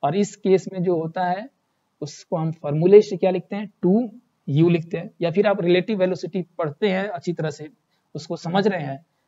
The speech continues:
तो आपको मालूम होगा <clears throat> कि एक इंसान इधर से जा रहा है, एक इंसान इधर से जा रहा है, किसी एक का speed दूसरे के aspect में पूछा जाए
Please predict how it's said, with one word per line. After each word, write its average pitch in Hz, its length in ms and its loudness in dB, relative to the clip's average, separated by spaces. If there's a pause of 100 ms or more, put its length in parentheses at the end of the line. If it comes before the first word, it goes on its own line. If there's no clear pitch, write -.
(180)
तो 143 60 -6
आपको 135 280 -6
मालूम 151 280 -4
होगा 160 240 -8 (260)
<clears throat> 214 40 -4 (1000)
कि 160 180 -4 (360)
एक 180 180 2
इंसान 170 320 -6
इधर 165 140 -2
से 170 140 -6
जा 165 140 2
रहा 165 120 -4
है, - 140 -18 (220)
एक 180 140 0
इंसान 180 300 -4
इधर 160 160 -4
से 160 80 -6
जा 160 120 -2
रहा 160 120 -6
है, - 80 -16 (880)
किसी 240 240 2
एक 220 240 8
का 214 100 8
speed 202 260 0
दूसरे 175 320 4
के 208 80 -4
aspect 196 320 -8
में 190 80 -8
पूछा 180 300 -4
जाए 165 280 -2